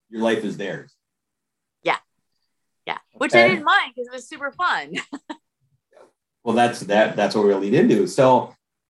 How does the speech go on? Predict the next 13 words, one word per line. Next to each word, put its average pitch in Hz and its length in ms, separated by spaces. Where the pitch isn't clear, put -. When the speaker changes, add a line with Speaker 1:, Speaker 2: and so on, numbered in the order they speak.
Speaker 1:
um, 110 360
boy, 147 180
that's 143 160
fun 135 440
that 90 120
you - 60
right 101 160
away 92 200
got 85 180
caught. 90 420
Um, 87 400
you, 107 140
you, 110 200